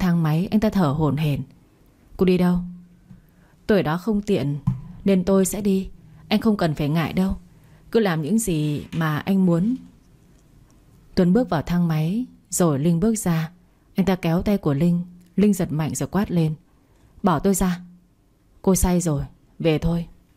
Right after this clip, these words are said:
"Tôi không say, tôi tỉnh lắm, anh đừng coi thường tôi." Tuấn vác Linh lên vai, Linh dãy lên. "Anh làm gì vậy? Bỏ tôi ra."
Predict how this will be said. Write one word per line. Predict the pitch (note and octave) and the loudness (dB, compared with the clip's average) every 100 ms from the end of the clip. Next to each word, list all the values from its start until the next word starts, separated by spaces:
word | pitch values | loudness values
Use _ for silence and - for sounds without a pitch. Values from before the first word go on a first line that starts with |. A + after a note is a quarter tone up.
| _ _ _ _ _ - G3 | _ _ _ _ _ -2 0
"Tôi | |
không | G3 F3+ | 2 2
say, | F3+ F3+ F3+ F3 G#3 | 2 2 2 2 2
tôi | G3 | 2
tỉnh | F#3+ C3+ | 2 0
lắm, | D3+ G3+ A3+ - | -2 -4 -8 -2
anh | G#3 | 2
đừng | E3 C#3+ | 2 2
coi | G#3+ | 0
thường | G#3+ F#3+ C3+ | 2 0 2
tôi." | F#3 F#3+ F#3+ - - - - - _ _ _ _ - - | 0 -2 -4 -14 -20 -20 -20 -20 _ _ _ _ -14 0
Tuấn | F#3 | 2
vác | F3+ A3+ | 2 2
Linh | G3+ E3+ | 2 2
lên | E3+ D#3 | 2 0
vai, | D#3+ D#3 D#3+ - - | -2 -2 -2 -6 0
Linh | F3 E3 | 2 2
dãy | - G3+ | 2 0
lên. | G3+ E3+ E3 - _ _ _ - | 2 0 -2 -12 _ _ _ -2
"Anh | G#3+ | 2
làm | G3+ D#3 | 2 2
gì | D3 D3+ | 0 -2
vậy? | D3+ C#3+ C3+ - | -2 -4 -8 -6
Bỏ | G#3 E3+ | 0 2
tôi | D3 G3+ | 2 0
ra." | G3 G3 | -2 -4